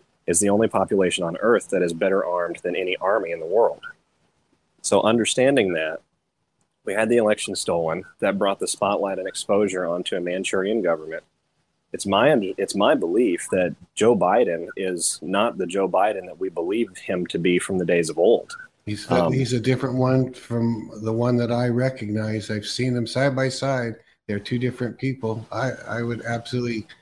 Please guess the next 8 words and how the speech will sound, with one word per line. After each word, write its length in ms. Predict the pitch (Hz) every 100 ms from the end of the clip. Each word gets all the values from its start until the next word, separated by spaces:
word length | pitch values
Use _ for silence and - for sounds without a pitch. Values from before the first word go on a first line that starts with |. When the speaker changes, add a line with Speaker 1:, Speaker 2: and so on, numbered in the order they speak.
| _ -
Speaker 2:
concur. 640 | 117 110 131 127 117 110 - _ _ _ _ _ _ _
Speaker 1:
My 180 | 98 113
contention 580 | - 104 131 131 - 98
with 140 | 87 90
that 240 | 85 85 90
is 120 | 87 -
Joe 220 | 110 107
Biden 380 | 95 107 107